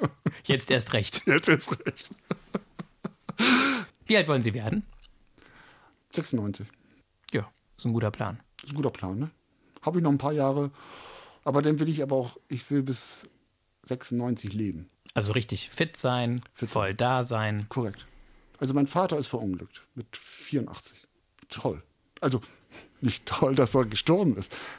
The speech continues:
Speaker 2: aber toll, dass er
Speaker 1: Dass es mit einem Schlag aus war.
Speaker 2: Korrekt.
Speaker 1: Was ist passiert? Autounfall?
Speaker 2: Nee, nee, äh,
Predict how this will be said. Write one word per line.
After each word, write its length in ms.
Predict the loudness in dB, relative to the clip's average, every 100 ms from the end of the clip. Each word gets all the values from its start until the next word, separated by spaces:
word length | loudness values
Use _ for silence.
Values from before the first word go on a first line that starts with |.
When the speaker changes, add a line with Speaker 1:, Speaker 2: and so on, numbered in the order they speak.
| -8
Speaker 2:
aber 200 | -6 -2
toll, 340 | 4 4 4 0 -14 -16 -18 -4
dass 200 | -2 0
er 340 | 2 2 2
Speaker 1:
Dass 160 | 0 -2
es 40 |
mit 120 | 0 0
einem 160 | 0
Schlag 220 | 0 -2
aus 200 | -2 -4
war. 160 | -8 -14 _ -2
Speaker 2:
Korrekt. 360 | -2 -2 -6 -20 _ -6
Speaker 1:
Was 120 | -4
ist 60 |
passiert? 320 | -4 -4 -2 -2
Autounfall? 400 | -2 -6 -12 -20 _ _ _ _
Speaker 2:
Nee, 220 | 4 6
nee, 360 | 6 4 4
äh, 60 | 0